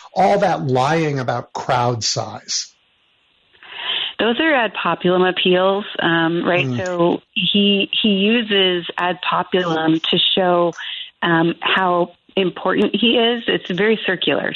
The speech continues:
Speaker 2: So it's, you know, "My people are the best people. My people love me. There's so many of them. You know, you can see them. They're here. They're powerful. Um, and they're right because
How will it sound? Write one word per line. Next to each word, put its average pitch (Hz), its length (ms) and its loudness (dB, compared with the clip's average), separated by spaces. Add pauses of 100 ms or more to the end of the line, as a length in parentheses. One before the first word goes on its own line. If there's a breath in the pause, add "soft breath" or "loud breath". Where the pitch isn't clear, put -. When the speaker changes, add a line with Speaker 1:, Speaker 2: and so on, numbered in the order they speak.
Speaker 2:
So 170 200 2
it's, 170 220 -2 (380 loud breath)
you 202 100 2
know, 185 120 2
"My 180 260 0
people 214 340 0
are 180 120 4
the 170 100 0
best 165 340 0
people. 156 540 0 (400 loud breath)
My 185 300 2
people 180 340 2
love 170 220 2
me. 165 420 2
There's 175 280 0
so 190 140 2
many 185 380 2
of 156 160 -2
them. 156 460 0 (480 loud breath)
You 185 120 4
know, 170 400 2 (220)
you 190 200 2
can 196 200 2 (140)
see 226 160 2
them. 180 500 -2 (300)
They're 180 300 2
here. 185 400 4
They're 165 180 0
powerful. 165 840 0 (460 loud breath)
Um, 165 560 0
and 180 360 0
they're 202 220 2
right 170 340 0
because 165 280 0